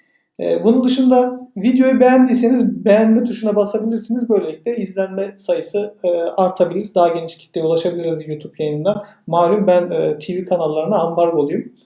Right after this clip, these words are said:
Çünkü, e, doğrucu Davut oynadığım için ve kimseye de,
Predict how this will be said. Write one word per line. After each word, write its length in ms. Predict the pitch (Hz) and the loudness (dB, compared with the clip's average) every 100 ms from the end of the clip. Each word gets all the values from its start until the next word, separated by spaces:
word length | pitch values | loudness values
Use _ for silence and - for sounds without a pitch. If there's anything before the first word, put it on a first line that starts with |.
| _ _ _ | _ _ _
Çünkü, 380 | - 180 165 208 | -10 -8 -4 0
e, 640 | 233 240 185 170 165 165 | 0 0 -4 -2 -4 0
doğrucu 460 | 175 175 180 180 180 | 2 4 2 0 4
Davut 300 | 175 180 - | 4 4 2
oynadığım 540 | 175 175 175 226 185 | 2 4 4 4 2
için 380 | 160 - 226 - - _ | 0 -4 -6 -6 -18 _
ve 120 | 175 | -4
kimseye 500 | 165 226 196 - 151 | 0 2 2 4 4
de, 320 | 190 226 - | 4 0 -4